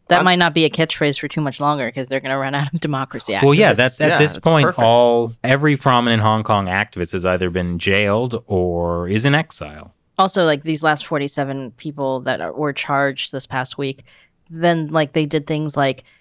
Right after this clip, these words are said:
Speaker 1: made them sit through, like, four days of, uh, hearings to, like,
Speaker 3: Mm-hmm.
Speaker 1: of bail hearings and stuff like that.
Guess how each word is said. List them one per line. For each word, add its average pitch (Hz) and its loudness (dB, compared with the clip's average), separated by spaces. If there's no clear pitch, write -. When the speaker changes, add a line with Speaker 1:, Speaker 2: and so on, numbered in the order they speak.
Speaker 1:
made 151 0
them 151 -2
sit 143 -6
through, 147 -2
like, 127 -2
four 135 -4
days 131 -4
of, 120 -10
uh, 123 -8
hearings 151 -4
to, 147 -4
like, 123 -6
Speaker 3:
Mm-hmm. 98 -2
Speaker 1:
of 135 -4
bail 139 0
hearings 147 -6
and 147 -12
stuff - -8
like 139 -6
that. 143 0